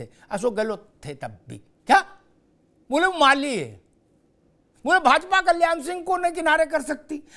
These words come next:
बोले ऐसी व्यवस्था कर दी अब मैंने। सच्चाई थी ये बात। भारत की राजनीति का,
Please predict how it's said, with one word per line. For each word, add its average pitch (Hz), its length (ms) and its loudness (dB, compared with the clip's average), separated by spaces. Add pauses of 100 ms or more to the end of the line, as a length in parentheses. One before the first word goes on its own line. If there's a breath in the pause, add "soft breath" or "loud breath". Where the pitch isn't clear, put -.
बोले 330 180 6
ऐसी 311 260 2
व्यवस्था 277 420 -4
कर 233 180 -2
दी 392 200 2
अब 415 120 -2
मैंने। 294 400 -4 (2500)
सच्चाई 277 320 0
थी - 180 -8
ये 135 120 -8
बात। - 200 -20 (1700)
भारत 202 340 -2
की 320 100 -6
राजनीति 220 640 -4
का, 330 400 -4